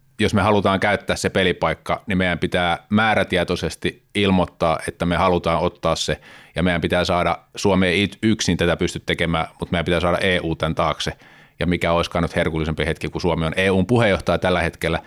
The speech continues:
niin mikä olisikaan herkullisempi hetki, kun ruvetaan nyt sitä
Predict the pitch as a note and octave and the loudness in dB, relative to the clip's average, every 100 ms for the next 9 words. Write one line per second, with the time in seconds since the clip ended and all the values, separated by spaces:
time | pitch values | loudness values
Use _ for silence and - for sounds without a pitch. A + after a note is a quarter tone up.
0 | - - - F2+ F2 E2+ E2 - E2 F2 | -18 -10 -2 0 2 0 0 -2 0 0
1 | E2 D#2 D#2 D2+ D#2+ - - _ D#2+ E2+ | -2 -4 -4 -2 -4 -6 -12 _ -6 -4
2 | D#2 D#2+ F2 E2 - - D#2 | -2 -2 0 -2 -4 -4 -6